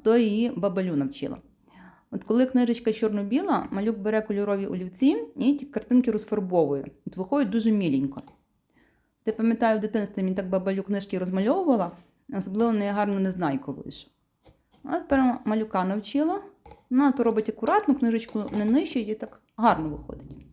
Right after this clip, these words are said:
Так, але знаєте що? Перевірю я, чи в мене є та палєнта. <laughs> Тут всяке бува.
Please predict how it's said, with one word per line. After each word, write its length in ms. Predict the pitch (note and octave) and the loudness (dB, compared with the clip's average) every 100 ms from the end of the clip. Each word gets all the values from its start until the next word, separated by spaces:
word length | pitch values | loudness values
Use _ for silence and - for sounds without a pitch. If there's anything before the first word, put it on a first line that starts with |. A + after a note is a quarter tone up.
| _ _ _ _ _ - _ _ _ _ _ _ _ _ _ _ _ _ | _ _ _ _ _ -20 _ _ _ _ _ _ _ _ _ _ _ _
Так, 160 | A#3 A3+ | 0 2
але 100 | A3+ | 4
знаєте 260 | C#4+ E4 | 4 2
що? 300 | - A3 F#3+ F#3 F3+ F#3 C4 | -2 -2 -2 -4 -8 -8 -2
Перевірю 400 | - A#3+ A#3+ D#4 | 2 4 4 4
я, 140 | C#4 C4 | 4 2
чи 120 | C4 | 0
в 40 | |
мене 160 | A3+ A#3+ | 2 2
є 60 | A#3 | 2
та 100 | A#3 | 0
палєнта. 580 | A3+ A#3 F3 D3 F#3+ F#3 - | 0 0 0 0 -2 -4 -10
<laughs> 140 | - | 2
Тут 320 | E4 C#4 C#4 | 8 8 6
всяке 380 | A#3+ G#3 C#4+ C4+ | 0 -6 -2 -2
бува. 460 | F3+ F#3+ E3 D3 | -2 -2 -2 -2